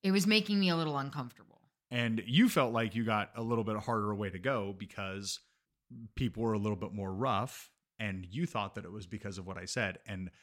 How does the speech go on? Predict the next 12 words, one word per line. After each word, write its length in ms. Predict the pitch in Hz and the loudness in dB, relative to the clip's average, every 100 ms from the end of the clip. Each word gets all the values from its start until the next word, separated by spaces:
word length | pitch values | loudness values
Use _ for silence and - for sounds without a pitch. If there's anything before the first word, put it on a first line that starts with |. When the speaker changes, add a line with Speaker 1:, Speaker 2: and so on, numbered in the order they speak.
| _ _ _ _ _ | _ _ _ _ _
Speaker 2:
it 220 | 117 107 95 - | -6 -6 -6 -12
shouldn't 400 | 113 - 139 101 | -2 2 2 0
be. 280 | 90 92 151 - _ | -4 -6 -6 -10 _
Speaker 1:
No. 580 | 185 190 180 143 123 117 - - _ _ | 4 6 6 4 0 -8 -16 -20 _ _
Speaker 2:
If 180 | 117 95 | -4 -4
that's 420 | 95 107 117 127 | -2 0 0 0
their 200 | - 127 | 0 0
excuse, 680 | 113 - - 202 160 107 104 | 0 -2 -4 0 2 0 -2
then 180 | - 104 | -6 -6
they're 160 | 90 90 | -6 -8
wrong. 640 | 87 101 117 85 107 180 - _ | -8 -4 -2 -2 -6 -8 -12 _
Speaker 1:
Yeah. 140 | 160 | -6